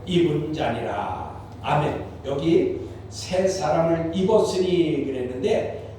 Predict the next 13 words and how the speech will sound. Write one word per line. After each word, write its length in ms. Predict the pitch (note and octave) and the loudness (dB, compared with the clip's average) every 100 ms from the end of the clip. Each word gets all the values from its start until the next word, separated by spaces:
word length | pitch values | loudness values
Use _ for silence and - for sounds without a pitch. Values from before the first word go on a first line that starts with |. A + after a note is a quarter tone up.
| - | -4
여기 320 | C3+ C3+ D3 C#3+ | -2 0 0 -2
마-, 380 | B2 B2 B2 B2 | 0 -2 -4 -4
에, 200 | C3+ C3+ | -2 0
여기에는 760 | - C#3+ C#3+ C#3+ - - - - E3 | 0 0 0 2 0 -2 -8 -10 -4
이 180 | F3 | 0
말을 300 | G3 F3 E3+ | 2 2 2
갖다 280 | D#3+ - - | -2 -2 -4
붙이면 640 | - - - F3+ E3+ - - | -6 -8 -6 -4 -4 -6 -6
얼른 420 | D3 D#3+ G#3 G3+ | -4 2 2 4
우리가 300 | D#3 - - | 2 0 -2
깨닫게 480 | - - - - - | -2 -2 -4 -4 -6
돼요. 220 | D3 - - | -6 -8 -6
그러니까 600 | E3 D#3 - - - - | -2 -2 0 -2 -2 -4